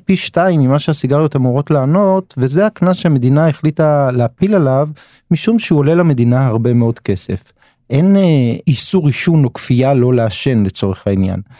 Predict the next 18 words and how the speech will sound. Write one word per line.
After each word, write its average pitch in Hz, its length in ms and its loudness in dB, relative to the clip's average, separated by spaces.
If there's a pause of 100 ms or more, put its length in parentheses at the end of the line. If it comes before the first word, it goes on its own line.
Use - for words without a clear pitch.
(400)
ולכן 190 540 0
אני 131 160 2
חושב 156 300 -4
שה-, 113 440 -2 (100)
המינוח 123 600 2
חובת 127 360 -4
חיסון 190 380 -2
הוא 160 80 2
מינוח 135 440 0
לא 131 180 2
נכון, 143 760 0
שמשתמשים 127 1000 -2
בו 175 300 0
אנשים 196 400 0
כדי 156 240 -2
להשיג 147 440 -2
מטרות 135 400 -2
מסוימות. 123 640 0